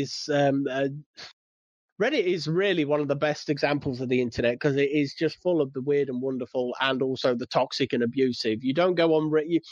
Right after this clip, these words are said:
you should not use Reddit if you are thin-skinned.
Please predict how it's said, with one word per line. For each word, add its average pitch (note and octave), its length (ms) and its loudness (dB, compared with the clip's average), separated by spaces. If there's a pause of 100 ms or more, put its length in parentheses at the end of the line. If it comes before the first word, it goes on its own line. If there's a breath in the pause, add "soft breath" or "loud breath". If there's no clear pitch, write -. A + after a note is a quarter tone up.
(240 loud breath)
you E3+ 140 2
should E3 260 0
not F#3 220 0
use F3 240 2
Reddit D3+ 420 2
if C3 80 -4
you C3+ 160 2
are B2+ 80 0
thin-skinned. B2 720 -2